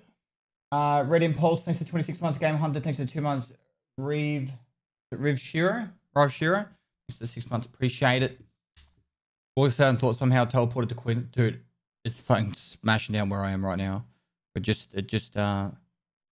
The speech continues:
calm down then. Do you get tornado? Do you get tornadoes in Australia? We had a tornado warning today.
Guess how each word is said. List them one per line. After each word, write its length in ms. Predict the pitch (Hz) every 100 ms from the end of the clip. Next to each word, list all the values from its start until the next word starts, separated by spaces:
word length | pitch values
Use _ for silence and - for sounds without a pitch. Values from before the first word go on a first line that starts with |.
| _ _ _ _ _ _ _ -
calm 140 | 98
down 180 | 98 98
then. 240 | 95 98 95 _ _ _ _ _ _ _ _ _ _ _ _ _ _ _ _ _ _ _ _ _ _
Do 80 | 113
you 60 |
get 140 | 139 123
tornado? 500 | 120 117 104 113 117
Do 160 | -
you 100 | 135
get 160 | 139 131
tornadoes 460 | 143 127 120 123
in 40 | 120
Australia? 280 | 113 117 104
We 120 | 127
had 120 | 135
a 40 |
tornado 480 | 131 - 123 117 113
warning 300 | 98 98 98
today. 360 | - 92 90